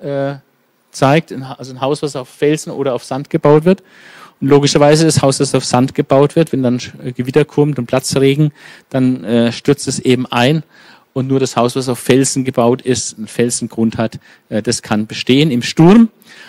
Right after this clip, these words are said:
Und so ist auch im Sturm des Lebens, kann nur der bestehen, der sein Leben auf Felsengrund baut. Und das Wort Gottes, die Lehre Jesu, das wäre dieser Felsengrund. Wenn wir da unser Leben drauf aufbauen, äh,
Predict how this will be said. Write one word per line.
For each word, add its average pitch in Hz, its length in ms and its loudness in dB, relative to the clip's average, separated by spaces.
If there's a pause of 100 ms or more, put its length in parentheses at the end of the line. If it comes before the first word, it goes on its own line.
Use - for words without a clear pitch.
(160)
Und 123 60 0
so 151 80 4
ist 170 80 4
auch 175 120 6
im 180 120 6
Sturm 226 340 6
des 208 180 4
Lebens, 202 460 4
kann 170 160 2
nur 165 120 2
der 156 180 4
bestehen, 160 320 0
der 160 80 0
sein 143 180 -2
Leben 160 380 0
auf 131 140 -4
Felsengrund 170 720 2
baut. 151 380 2 (380)
Und 139 260 -8 (220)
das 123 260 -6
Wort 147 240 0
Gottes, 143 540 -4 (160)
die 127 160 -4
Lehre 143 260 4
Jesu, 139 480 2
das 135 320 -2
wäre 135 180 0
dieser 131 240 -4
Felsengrund. 151 840 0 (320)
Wenn 135 80 -6
wir 127 80 0
da 131 140 0
unser 151 220 2
Leben 131 260 0
drauf 123 200 -2
aufbauen, 123 540 -6 (260)
äh, 120 220 -2